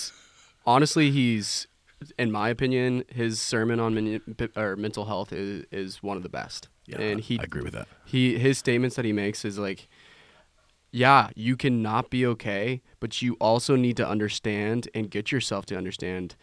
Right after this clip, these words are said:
Speaker 1: that even though I'm not okay, Jesus is."
Speaker 2: Yeah.
Speaker 1: And there's a hope in that. And so what he says is, "Finish the sins. I'm not okay,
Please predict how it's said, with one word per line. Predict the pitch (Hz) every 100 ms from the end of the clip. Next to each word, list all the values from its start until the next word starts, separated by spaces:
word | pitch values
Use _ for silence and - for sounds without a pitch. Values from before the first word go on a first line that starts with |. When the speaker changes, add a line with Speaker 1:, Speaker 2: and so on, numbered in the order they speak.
| _ -
Speaker 1:
that | 95 -
even | 117 143
though | 117 -
I'm | 101 107 127
not | 139
okay, | 151 151 165 165 165 160 _ _ -
Jesus | 98 107 107 90 -
is." | 62 - - - -
Speaker 2:
Yeah. | - - - _ -
Speaker 1:
And | 113 104 95 - _
there's | 123 117 151 147
a |
hope | 113 - - - 131 143 - -
in | 127 113
that. | 107 90 -
And | 113 110
so | 117
what | 123
he |
says | 117 156 131
is, | 110
"Finish | - 139 190
the | 113
sins. | - 110 - - -
I'm | - 160
not | 175 170
okay, | 123 135 110 -